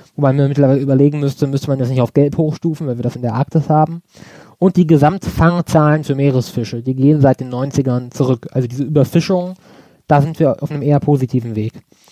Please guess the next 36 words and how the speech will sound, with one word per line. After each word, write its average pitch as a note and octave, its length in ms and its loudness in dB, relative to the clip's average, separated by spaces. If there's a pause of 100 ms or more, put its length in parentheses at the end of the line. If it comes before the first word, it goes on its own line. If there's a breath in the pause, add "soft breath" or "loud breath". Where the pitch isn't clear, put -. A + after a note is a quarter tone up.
(420 soft breath)
Im D3 280 -4 (240)
gelben F#3+ 400 4
Bereich F#3 480 4
sind D3 200 -4
die C#3+ 100 -4
Todeszonen C#3+ 760 0
im A#2 180 -4
Meer, C#3 400 2 (720 soft breath)
ähm, C3+ 300 -4
also C#3 180 2
die C3+ 100 0
nicht D3 160 2
bewohnbaren C3+ 520 2
Zonen, F3 240 2
da E3+ 80 4
haben D3 120 2
wir C#3+ 100 4
einen C3+ 200 0
Anstieg G3+ 480 2
immer G3 240 2
noch, F#3+ 260 0
aber D3 140 0
der D3 120 4
ist D3 100 -2
nicht E3+ 120 -2
mehr C#3+ 140 2
ganz D3+ 220 2
so D3+ 100 2
schnell D3 320 0
wie B2+ 120 2
vorher, B2+ 400 -4
also C#3 120 -4
der C3+ 80 0
ist - 100 -4
etwas - 260 -8
verlangsamt. C3 760 -2